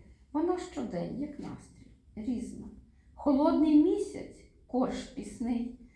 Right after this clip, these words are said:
зненацька усмішкою блиснув.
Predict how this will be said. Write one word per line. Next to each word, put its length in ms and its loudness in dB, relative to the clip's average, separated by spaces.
зненацька 600 2
усмішкою 760 0
блиснув. 640 0